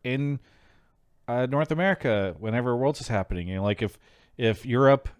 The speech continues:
and North America are just slightly worse than they are this year, or, you know, L C K, L P L are slightly better, you know, F P X doesn't bust her out and, like, fucking L N G wins that final game against Mad Lions, like, you,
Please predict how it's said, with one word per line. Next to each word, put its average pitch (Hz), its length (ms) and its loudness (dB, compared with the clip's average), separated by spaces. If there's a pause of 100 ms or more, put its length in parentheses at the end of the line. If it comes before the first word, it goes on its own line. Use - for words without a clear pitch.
(100)
and 123 260 0
North 127 220 0
America 139 320 0
are 117 220 2
just 123 240 -4
slightly 143 400 2
worse 151 280 2
than 151 100 -2
they 147 100 2
are 147 140 4
this 147 240 0
year, 117 240 4
or, 104 460 -2
you 120 380 -6
know, 98 200 -4
L 113 100 -2
C - 120 -6
K, 123 160 -2
L 117 120 2
P 131 100 -2
L 117 100 0
are 104 60 -4
slightly 127 360 -2
better, 139 400 4
you 113 100 -8
know, 98 80 -4
F 117 200 -2
P 147 100 0
X - 140 -4
doesn't 135 180 -4
bust 131 260 0
her 135 140 2
out 135 180 6
and, 123 140 0
like, 117 240 0 (1120)
fucking 127 280 -2
L 120 220 0
N 135 100 -2
G 131 240 2
wins 123 300 0
that 123 300 4 (100)
final 127 340 4
game 127 220 -2
against 123 300 -4
Mad 123 180 0
Lions, 113 460 0
like, 101 180 -6
you, 110 180 -8